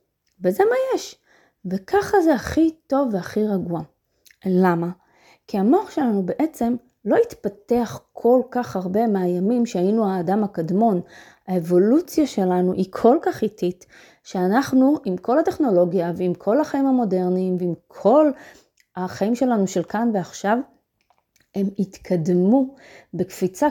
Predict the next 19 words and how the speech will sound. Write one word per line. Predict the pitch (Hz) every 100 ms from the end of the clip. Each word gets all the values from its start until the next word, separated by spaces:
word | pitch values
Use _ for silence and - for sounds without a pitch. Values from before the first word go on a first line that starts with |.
| 294
קוונטית | - 160 180 262 277 185 185
בהשוואה | 170 170 - - 165 - 214 254
להתפתחות | 180 160 - - - 220 220
של | - 180
המוח | 180 185 185 180 -
שלנו. | - - 165 165 - - - - _
המוח | - 180 202 311 311
שלנו | 254 202 175 180 185
ששולט | - - - 175 196 233
בנו | 233 208 180 190
הוא | 190 180
למעשה | 160 170 170 - 269 247 262 _ _ _ -
צ'ופצ'יק | 349 - 392
קטן | - - 185 185
שנמצא | 185 190 180 175 - 220
בקודקוד | 254 - - - - 175
שלנו | - 180 175 180 185
למטה | 185 202 -
בעורף, | 220 240 - 180 170 180 -